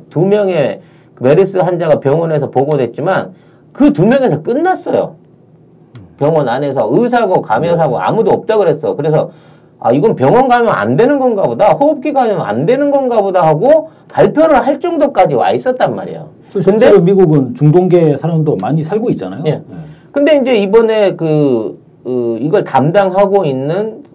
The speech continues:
Speaker 1: 그 사우디의 이 보건 차관 같은 경우에는 메르스는 의심 단계 이전부터 강력하게 통제하지 않으면 막을 수가 없다는 거예요.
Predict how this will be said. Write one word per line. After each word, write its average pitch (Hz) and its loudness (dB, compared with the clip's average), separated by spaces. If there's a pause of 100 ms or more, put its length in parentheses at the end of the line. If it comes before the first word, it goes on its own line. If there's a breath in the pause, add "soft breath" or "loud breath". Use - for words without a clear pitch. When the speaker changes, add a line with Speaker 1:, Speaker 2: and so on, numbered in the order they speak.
(120)
Speaker 1:
그 104 -6
사우디의 160 -2
이 107 -8
보건 143 0
차관 196 0
같은 104 -8
경우에는 92 -8 (420 soft breath)
메르스는 196 0 (360 soft breath)
의심 285 4
단계 170 2
이전부터 135 -2
강력하게 277 2
통제하지 180 -2
않으면 123 -6
막을 233 2
수가 240 0
없다는 127 -4
거예요. 95 -8